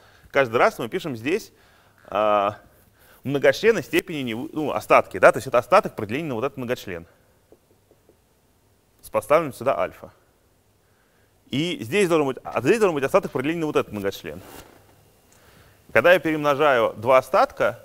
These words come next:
я их перемножаю и делю на основу на этот многочлен. Смотрю остаток. И справа я тоже перемножаю, делю на этот многочлен. Я хочу сказать, что так как фи гомоморфизм, то у меня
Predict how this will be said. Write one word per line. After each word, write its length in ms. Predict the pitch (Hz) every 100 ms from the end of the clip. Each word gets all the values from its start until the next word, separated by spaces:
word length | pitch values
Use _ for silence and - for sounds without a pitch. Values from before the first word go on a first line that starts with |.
| -
я 120 | 151
их 140 | 160
перемножаю 640 | 165 151 143 139 247 240 -
и 100 | 156
делю 280 | 127 143 226
на 100 | 139
основу 260 | - 160
на 80 | 156
этот 120 | 147
многочлен. 580 | 139 123 127 - 85 90 _ _ _ _ -
Смотрю 200 | 120 143
остаток. 440 | - 95 - - _ _ _ _ _ _ -
И 280 | 196 220 - - -
справа 380 | - - 185 143
я 80 | 131
тоже 220 | 143 123
перемножаю, 460 | 139 135 139 220 247
делю 200 | 131 170
на 80 | 139
этот 260 | 165 151
многочлен. 540 | 151 147 - 90 95 95 _ - _ _ _ - - _
Я 240 | - 120 -
хочу 180 | 214 175
сказать, 540 | 156 120 98 - - - -
что 480 | - - 143 139 131 - - _ _ _ _ _
так 180 | 180 190
как 100 | 151
фи 120 | - 170
гомоморфизм, 760 | 139 139 139 131 226 254 220 _ _ _ _ _ _ _ _ _ _ _ _ _ _ -
то 160 | 147
у 40 | 156
меня 640 | 147 139 202 233 190